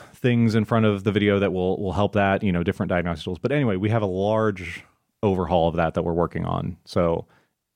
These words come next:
uh, like I said, we were really trying to get in it for E three. We just didn't feel comfortable 'cause beyond anything, we wanna deliver the video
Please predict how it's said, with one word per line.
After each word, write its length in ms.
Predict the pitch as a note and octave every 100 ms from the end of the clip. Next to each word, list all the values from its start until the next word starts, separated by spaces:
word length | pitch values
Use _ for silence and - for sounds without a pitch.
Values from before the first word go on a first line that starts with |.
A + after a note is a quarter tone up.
| -
uh, 420 | F2+ E2+ E2 D2+
like 180 | A#2+ G#2+
I 40 | G2+
said, 200 | G#2+ F#2
we 80 | F#2+
were 80 |
really 220 | F#2 A2 G#2
trying 200 | G#2 G2
to 60 |
get 120 | F#2
in 40 | F2+
it 60 | F2
for 120 | F#2
E 100 | E2+
three. 400 | D#2+ E2+ E2+ E2+
We 140 | G#2+
just 220 | F#2 F2 - _ _ _ _
didn't 220 | A2+ G#2 G2+
feel 180 | G#2
comfortable 580 | F#2 G2 F#2 F#2 G#2 G2+
'cause 220 | - G2+ - _ _ _ _ _ _ _ _ _ _ _ _ _ _
beyond 280 | A#2+ B2 A#2
anything, 360 | A2 G2 A2
we 100 | G2+
wanna 300 | F#2+ F#2 F#2+
deliver 640 | F2 F#2+ F2 F2 F2 F2 - _ _ _ _ _ _ -
the 200 | G2+ E2+
video 480 | E2 F2 E2+ F2